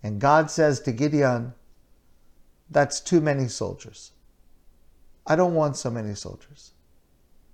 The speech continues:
which just in itself is a kind of a bizarre thing to say. When in all of human history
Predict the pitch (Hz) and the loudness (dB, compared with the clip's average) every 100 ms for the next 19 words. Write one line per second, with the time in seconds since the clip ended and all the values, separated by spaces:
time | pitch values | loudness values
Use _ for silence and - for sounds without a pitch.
0 | _ - 139 - - 165 - 151 143 - | _ -6 -6 -6 -4 -4 -2 -4 -4 0
1 | 151 110 117 101 110 101 92 - _ - | 0 0 -4 -4 -2 -4 -6 -12 _ -20
2 | _ _ _ _ _ _ _ _ _ _ | _ _ _ _ _ _ _ _ _ _
3 | _ _ 156 143 113 101 113 113 143 135 | _ _ 0 0 -2 -2 0 4 4 4
4 | - 123 117 110 196 170 87 92 - 113 | 0 -2 -2 2 4 2 -2 -12 -10 2
5 | 151 170 165 151 143 127 - 151 147 110 | 4 6 4 -2 -4 -4 2 4 4 2
6 | 135 127 117 185 - 120 87 | 0 0 0 -2 -2 -4 -6